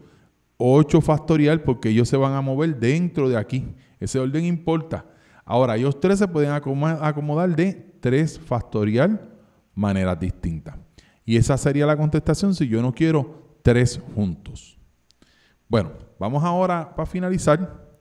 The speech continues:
a explicar la combinatoria. La combinatoria, el orden no importa. ¿Estamos? En combinatoria, el orden no importa. Esto aquí sin querer me salió, este, mal en la transparencia. Y no, vamos,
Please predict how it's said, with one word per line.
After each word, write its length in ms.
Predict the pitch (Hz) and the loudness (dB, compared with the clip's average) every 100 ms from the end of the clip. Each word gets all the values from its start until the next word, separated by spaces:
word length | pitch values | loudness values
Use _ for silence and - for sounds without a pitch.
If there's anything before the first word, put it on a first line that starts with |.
| _ _ _ _ _ _ _ _ | _ _ _ _ _ _ _ _
a 100 | 101 | -4
explicar 680 | - 143 147 131 135 - - | 2 2 2 2 0 -4 -8
la 400 | 104 120 127 - | -4 -2 -4 -6
combinatoria. 840 | 113 104 120 123 113 117 95 73 - - - - _ _ _ _ _ _ _ _ _ - | -6 -2 0 0 0 0 0 -4 -12 -20 -20 -20 _ _ _ _ _ _ _ _ _ -4
La 300 | 107 123 135 | 2 2 2
combinatoria, 840 | 170 175 185 180 180 160 143 123 - | 0 0 0 2 2 4 2 0 -6
el 200 | 117 110 | -2 2
orden 580 | 131 190 175 123 113 104 | 4 4 4 2 0 0
no 140 | 107 | 0
importa. 680 | 123 117 104 107 - - - - - _ _ _ _ | 0 0 2 2 0 -12 -18 -20 -20 _ _ _ _
¿Estamos? 300 | _ 90 139 151 - _ _ _ | _ -6 -6 -6 -14 _ _ _
En 140 | 117 110 | -6 0
combinatoria, 880 | 143 147 165 170 170 156 139 135 139 - _ _ _ _ | 0 2 0 0 2 4 4 0 -4 -16 _ _ _ _
el 140 | 104 104 | -2 0
orden 360 | 117 135 120 | 0 0 -2
no 60 | 107 | -2
importa. 640 | 120 - 104 87 - - - _ _ _ | -2 -4 -4 -4 -10 -18 -20 _ _ _
Esto 220 | 131 - | -10 -6
aquí 220 | 156 160 | -6 -4
sin 200 | 151 151 | -6 -6
querer 320 | 143 139 143 139 | -2 2 2 0
me 160 | 123 | -2
salió, 520 | 107 107 110 117 113 | -2 -2 0 2 2
este, 580 | 107 - - 90 80 60 | 0 -2 -4 -4 -4 -8
mal 280 | 80 104 113 | -8 -6 -4
en 100 | 113 | -4
la 80 | 110 | -4
transparencia. 680 | 113 117 123 120 127 - 92 | -4 -4 -4 -2 -4 -6 -8
Y 40 | |
no, 120 | 82 | -8
vamos, 360 | 55 95 101 | -10 -10 -10